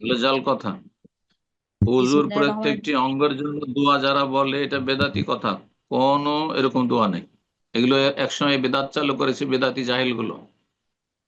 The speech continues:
Speaker 1: কথা বোঝা গেছে?
Speaker 2: হুম।
Speaker 1: উজুর শুরুতে
Speaker 2: হুম।
Speaker 1: বিসমিল্লাহ বা বিসমিল্লাহির রহমানির রহিম বললে জায়েজ আছে। বিসমিল্লাহ আর শেষখানে কালেমায়ে শাহাদাত আর অন্যান্য দোয়া রয়েছে, এর আগে আলোচনা এসেছে ধারাবাহিক। উজু সম্পর্কে বিষয়ভিত্তিক আলোচনা আছে, সেখানে শুনে নেবেন।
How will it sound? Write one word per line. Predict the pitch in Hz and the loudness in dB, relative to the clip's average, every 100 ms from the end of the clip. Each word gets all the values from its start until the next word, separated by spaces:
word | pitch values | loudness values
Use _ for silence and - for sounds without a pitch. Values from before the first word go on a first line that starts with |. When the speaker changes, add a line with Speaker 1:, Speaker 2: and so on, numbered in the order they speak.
| - | -2
Speaker 1:
কথা | 110 | 0
বোঝা | 120 127 | 2 2
গেছে? | 131 123 180 | 0 -2 -4
Speaker 2:
হুম। | 180 _ _ - - 101 | -6 _ _ -12 -6 0
Speaker 1:
উজুর | 123 139 143 | 4 4 4
শুরুতে | 143 147 143 | 2 0 0
Speaker 2:
হুম। | 139 | 0
Speaker 1:
বিসমিল্লাহ | 131 143 143 143 143 170 | 0 2 2 2 2 2
বা | 147 | -2
বিসমিল্লাহির | 139 - 135 131 123 | -2 -4 -2 -2 -2
রহমানির | 120 110 117 113 113 | 0 0 0 -2 -2
রহিম | 110 120 | -2 0
বললে | 135 123 | 0 0
জায়েজ | 117 87 85 | 0 0 -4
আছে। | 82 - _ _ _ _ | -10 -14 _ _ _ _
বিসমিল্লাহ | - - 131 131 147 - - | -2 0 2 4 2 0 -4
আর | 131 120 | -4 -4
শেষখানে | - 135 - - 131 135 | -2 -2 -2 -4 -4 -2
কালেমায়ে | 123 120 120 120 | -2 -2 0 -2
শাহাদাত | 127 120 113 95 - | -2 0 0 -2 -4
আর | - 156 | -4 -2
অন্যান্য | 139 131 127 127 | 0 0 0 0
দোয়া | 120 120 110 | 0 2 2
রয়েছে, | 110 113 | 0 0
এর | 113 | -2
আগে | 98 | -2
আলোচনা | - - - 85 | -2 -2 -2 -2
এসেছে | 87 - - | -2 -4 -2
ধারাবাহিক। | 117 92 90 - - _ _ _ _ - | -2 -2 -4 -8 -10 _ _ _ _ 0
উজু | 143 131 139 139 | 2 4 4 2
সম্পর্কে | 139 131 123 120 131 | 0 -2 -2 -2 -2
বিষয়ভিত্তিক | 123 135 127 120 131 | -2 -2 0 0 0
আলোচনা | 117 113 117 123 | 0 0 0 -2
আছে, | 131 | -2
সেখানে | 151 127 123 | -2 -2 -2
শুনে | 113 117 95 | -4 -2 -2
নেবেন। | - 76 | -4 -10